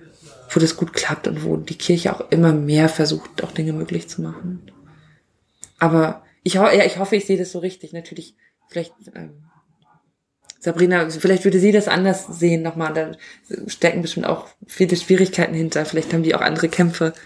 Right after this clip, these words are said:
gekämpft, die man von außen gar nicht so mitbekommen hat. Ne? Ich, ich habe keine Kinder, ich kann das jetzt so naiv <laughs> sagen, von außen sozusagen.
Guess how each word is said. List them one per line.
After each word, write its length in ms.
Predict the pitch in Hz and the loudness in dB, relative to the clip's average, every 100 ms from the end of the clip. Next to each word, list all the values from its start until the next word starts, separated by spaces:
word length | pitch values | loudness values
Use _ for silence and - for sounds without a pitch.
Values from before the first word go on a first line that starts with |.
| - - | -14 -4
gekämpft, 500 | 175 180 180 175 - | -2 4 2 2 -2
die 60 | |
man 160 | 170 160 | 0 -2
von 160 | 160 - | -4 -4
außen 260 | 165 165 | -4 -4
gar 80 | 160 | -6
nicht 140 | 160 | -6
so 80 | 170 | -4
mitbekommen 480 | 170 - - 160 160 | -4 -4 -12 -10 -10
hat. 180 | 165 175 | -10 -4
Ne? 100 | 190 | -4
Ich, 160 | 185 _ _ _ | -6 _ _ _
ich 140 | - 190 | -4 -4
habe 100 | - | 0
keine 220 | 196 196 | 2 2
Kinder, 300 | 214 208 175 | 2 4 2
ich 80 | - | 2
kann 140 | 190 | 0
das 120 | 180 | 0
jetzt 100 | 170 | -4
so 80 | 175 | -4
naiv 340 | 175 180 190 - | -4 -4 -4 -4
<laughs> 0 | |
sagen, 320 | 175 - 220 - 277 - 302 440 466 403 - 226 - - | -4 0 0 2 0 2 2 4 4 2 -2 -6 -6 -14
von 220 | - 190 | -6 -2
außen 460 | 208 208 214 214 220 | 0 0 -2 -10 -8
sozusagen. 540 | 196 - 208 214 220 | -10 -8 -10 -10 -14